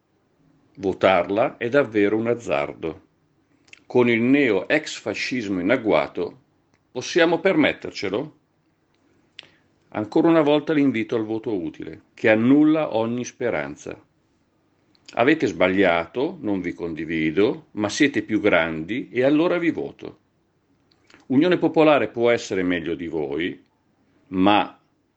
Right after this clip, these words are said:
Darcais lancia un messaggio diseducativo alla coerenza. Ma Letta e Conti, intanto, vanno all'incasso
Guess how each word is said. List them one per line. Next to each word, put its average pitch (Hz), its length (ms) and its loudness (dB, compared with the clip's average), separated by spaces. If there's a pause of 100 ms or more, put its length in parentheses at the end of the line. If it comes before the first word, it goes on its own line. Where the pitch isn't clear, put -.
(2000)
Darcais 127 680 2
lancia 117 380 -4
un 104 60 -2
messaggio 113 580 -4
diseducativo 139 1200 2
alla 87 200 2
coerenza. 78 880 -4 (840)
Ma 98 260 2
Letta 139 320 2
e 110 80 -2
Conti, 90 680 -6
intanto, 90 920 -4
vanno 98 360 2
all'incasso 80 800 -6